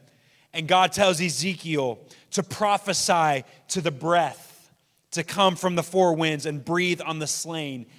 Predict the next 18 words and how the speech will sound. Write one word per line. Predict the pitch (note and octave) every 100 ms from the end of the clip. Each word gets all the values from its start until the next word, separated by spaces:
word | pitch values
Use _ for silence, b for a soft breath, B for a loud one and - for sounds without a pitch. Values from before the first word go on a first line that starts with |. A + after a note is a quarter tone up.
| b
that | - D3
they | E3+ D#3+
may | D#3 D3
live. | D3 C#3+ B2 - B D#3
And | D#3
the | D3+
four | - G#3 F#3+ F3+
winds | F3 E3+ -
come, | - F3 D#3+
and | D3+
the | D3
breath | C3 D#3 F3 F3
of | D#3+
God | D#3 E3 D#3 C3
breathes | D#3+ F#3+ G3 D#3+
on | D#3+ F3 E3
the |
bones, | C#3 E3 D#3 C#3+ B2